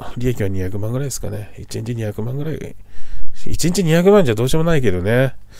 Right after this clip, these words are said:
一日二百万だと、一月、土日休みですからね。で、一月四千万しかなんないでしょ。そうすると年間で四億八千万しかなんないからね。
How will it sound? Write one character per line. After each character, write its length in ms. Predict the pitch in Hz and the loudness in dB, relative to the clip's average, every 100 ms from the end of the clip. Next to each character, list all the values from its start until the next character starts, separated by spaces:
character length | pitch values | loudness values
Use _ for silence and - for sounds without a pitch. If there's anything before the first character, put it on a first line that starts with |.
| - - - - - - - - - - - - - - - - - - | -18 -18 -16 -16 -14 -16 -16 -18 -18 -20 -20 -20 -20 -20 -20 -20 -18 -10
一 200 | 123 202 | 0 2
日 240 | 208 202 | 2 -2
二 100 | 196 | 0
百 260 | 202 196 208 | 0 2 2
万 220 | 208 190 | 4 2
だ 140 | 113 | -2
と、 1120 | - 113 113 107 98 92 87 82 80 - - - - - | 0 0 2 2 2 0 -2 -6 -8 -14 -18 -20 -20 -16
一 360 | 131 - 151 160 | -12 -8 -6 -8
月、 800 | - - - - 110 104 101 95 | -8 -14 -14 -8 -6 -4 -4 -2
土 120 | 131 | -2
日 140 | 208 214 | 2 2
休 200 | 208 226 | 2 2
み 60 | |
で 60 | 123 | 2
す 100 | - | 2
か 80 | 82 | 0
ら 80 | |
ね。 260 | 82 107 143 - | -4 -8 -8 -10
で、 100 | 113 | -8
一 220 | - 160 | -6 -6
月 260 | - - 95 | -6 -8 -4
四 280 | 107 123 | -2 -2
千 420 | 117 - - 131 120 | -4 -8 -4 -2 -2
万 140 | 107 | -6
し 60 | - | -6
か 80 | |
な 100 | 90 | -6
ん 20 | 87 | -6
な 80 | |
い 20 | 80 | -10
で 60 | |
し 100 | - | -12
ょ。 260 | 87 101 127 | -10 -10 -12
そ 240 | - - 143 | -16 -10 -10
う 40 | |
す 120 | - | -6
る 120 | 151 | -8
と 160 | - 101 | -6 -6
年 260 | 104 127 127 | -4 -4 -4
間 400 | - 131 127 123 | -2 -2 0 0
で 180 | 120 | 0
四 180 | 120 160 | 2 0
億 120 | 135 | 0
八 100 | 95 | -4
千 180 | - 131 | -2 0
万 80 | 131 | -2
し 60 | - | -4
か 80 | |
な 80 | 95 | -6
ん 80 | 90 | -6
な 60 | 85 | -8
い 40 | |
か 80 | - | -10
ら 120 | 92 | -12
ね。 320 | 87 95 78 | -6 -6 -6